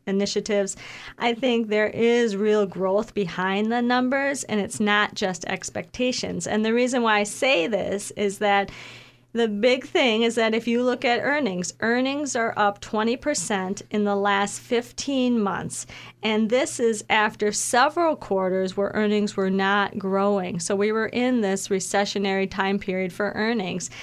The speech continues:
And now we've had this incredible, several quarters of incredible earnings. And so what drives stock prices? You know the ans-, this answer.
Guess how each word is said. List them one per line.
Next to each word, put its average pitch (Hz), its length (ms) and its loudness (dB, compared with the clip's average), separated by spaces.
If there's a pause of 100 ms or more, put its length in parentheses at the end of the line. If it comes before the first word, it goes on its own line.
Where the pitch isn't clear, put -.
(160)
And 196 200 0
now 214 320 2
we've 202 240 0
had 190 240 0
this 190 180 -4
incredible, 202 800 0
several 208 460 0
quarters 190 580 -2
of 180 220 -6
incredible 202 580 -2
earnings. 180 580 -2 (300)
And 196 240 -2
so 196 480 0 (220)
what 220 400 2
drives 247 560 2
stock 202 340 0
prices? - 400 -4
You 220 100 4
know 220 160 2
the 185 140 -2
ans-, 180 260 -4
this 190 200 -4
answer. 180 400 -6